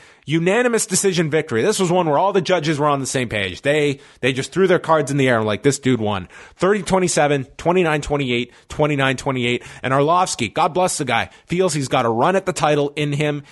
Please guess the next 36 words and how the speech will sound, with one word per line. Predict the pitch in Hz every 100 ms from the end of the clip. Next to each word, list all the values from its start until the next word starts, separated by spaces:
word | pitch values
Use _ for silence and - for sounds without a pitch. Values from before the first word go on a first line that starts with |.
| -
and | - 120 120 123 110 _ _ _ _ - _ _ -
this | 131 214 233
is, | 202
like, | 196 180 - -
the | 165
third | - 170 175 156
act, | 135 123 - - - -
minimum, | 165 269 226 135 - _
of | - 156
his | 185 -
career. | - 165 151 117 87 - -
When | 143
you | 147 147
look | 165 170
at |
his | 131 139 120
run, | 143 170 165 156 -
his | 156 127
initial | 127 180 214 208 196
run | 185 180
in | 175 170
the | 160
U | 156 156
F | 139
C | - 156
that | 139
led | 143 147
to | 156
him, | 139 135 - _
led | 156 151 139
to |
him | 143 135 127 120 - -
winning | 156 165
the | 156
heavyweight | 151 156 151 139
title, | 156 147 147